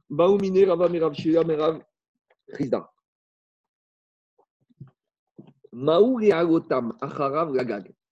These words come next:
Explication de l'action d'Agmara. Si maintenant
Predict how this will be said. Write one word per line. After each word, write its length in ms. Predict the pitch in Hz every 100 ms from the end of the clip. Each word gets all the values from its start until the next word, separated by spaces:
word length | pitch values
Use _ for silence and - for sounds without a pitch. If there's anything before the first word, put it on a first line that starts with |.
| _
Explication 520 | 131 127 139 139 143 156
de 40 |
l'action 240 | 131 - 139
d'Agmara. 360 | 131 120 - _ _ _ _ _ _ _ _ _ _ _
Si 380 | _ - 202 247
maintenant 800 | 214 180 - 151 196 170 190 185